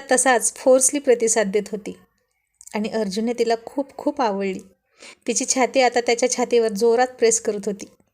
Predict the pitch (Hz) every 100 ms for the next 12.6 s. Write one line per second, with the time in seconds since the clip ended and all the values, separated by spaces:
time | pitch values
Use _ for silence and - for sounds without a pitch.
0 | _ _ 226 233 233 240 226 226 220 233
1 | 233 220 196 208 - 196 - _ _ _
2 | _ _ _ _ _ 226 214 226 202 208
3 | 214 220 220 233 226 - 233 214 214 226
4 | 226 226 220 240 240 277 262 214 233 -
5 | - - - - 285 302 262 311 302 269
6 | 285 262 254 254 262 240 233 208 - 226
7 | 254 262 277 220 175 - _ _ - 226
8 | 202 226 233 285 - 214 - - - 302
9 | 285 262 269 294 294 - - 277 - _
10 | - 254 220 233 247 294 226 262 - -
11 | - - - 240 285 277 254 262 285 285
12 | - 330 285 247 208